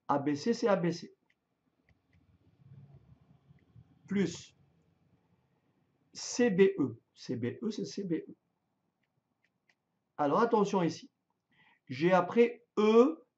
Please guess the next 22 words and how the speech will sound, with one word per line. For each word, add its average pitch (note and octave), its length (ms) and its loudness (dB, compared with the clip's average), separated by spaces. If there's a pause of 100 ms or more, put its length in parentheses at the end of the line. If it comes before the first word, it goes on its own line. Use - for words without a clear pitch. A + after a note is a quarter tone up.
B F#3 640 2
D. C3+ 400 2 (240)
Vous C3+ 60 -8
voyez E3+ 180 6
bien G3 180 4
que E3+ 380 -2
E F#3+ 420 4 (180)
B B2 600 4 (200)
D E3+ 560 4 (220)
a D3 120 2
même G3+ 300 2
mesure G3 580 4
que - 300 -2
A F#3+ 360 6 (320)
C G#3 680 0
B. C#3 440 0 (180)
Donc D#3 200 4
je D#3+ 100 0
remplace F3 800 0 (380)
E F#3+ 440 6
B C#3 560 4 (200)
D E3 560 2